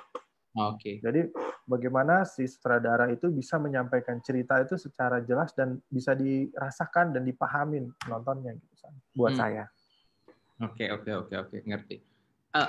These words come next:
Speaker 1: anyway, Mas, pertanyaanku selanjutnya adalah berkaitan sama ini. Awal kamu memulai karir di, karir profesional sebagai insan film di Indonesia gitu kan. Ketika kamu di kuliahan, kamu memang, eh,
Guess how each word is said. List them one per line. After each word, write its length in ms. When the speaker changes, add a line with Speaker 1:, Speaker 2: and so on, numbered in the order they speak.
Speaker 1:
anyway, 240
Mas, 240
pertanyaanku 720
selanjutnya 560
adalah 320
berkaitan 640
sama 560
ini. 480
Awal 480
kamu 240
memulai 500
karir 460
di, 480
karir 240
profesional 720
sebagai 640
insan 320
film 400
di 160
Indonesia 480
gitu 240
kan. 140
Ketika 400
kamu 320
di 240
kuliahan, 720
kamu 240
memang, 320
eh, 400